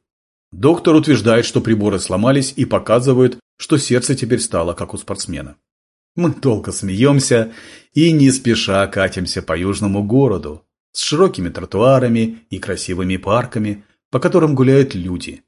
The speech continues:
нарядно одетые и довольные жизнью. Вон как все смеются и веселятся. Мне на минуту очень хочется остановить машину и выйти на улицу тоже гулять и радоваться. Пока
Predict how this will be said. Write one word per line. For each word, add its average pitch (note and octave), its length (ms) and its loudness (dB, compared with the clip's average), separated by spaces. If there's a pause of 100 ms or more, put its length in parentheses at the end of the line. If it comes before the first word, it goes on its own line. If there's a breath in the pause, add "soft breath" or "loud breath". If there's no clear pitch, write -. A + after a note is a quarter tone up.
(120)
нарядно D#2+ 460 -4
одетые B2 640 -2 (180)
и C#3+ 80 0
довольные E2+ 600 0
жизнью. G2 560 -4 (460)
Вон E3+ 320 4
как A2+ 160 0
все - 180 -4
смеются A2 580 0
и - 20 -2
веселятся. G2 800 -4 (480)
Мне A#2+ 180 2
на G#2+ 100 0
минуту G#2+ 540 2 (280)
очень E3+ 340 4
хочется A2 680 -2
остановить G2 400 -4
машину C3 500 0 (160 loud breath)
и C3 80 4
выйти A2 300 2
на F#2 140 -2
улицу A#2 380 -2
тоже C3+ 480 0
гулять F2+ 460 -4 (140)
и C3 80 2
радоваться. D#2 720 -8 (580)
Пока G#2+ 520 -8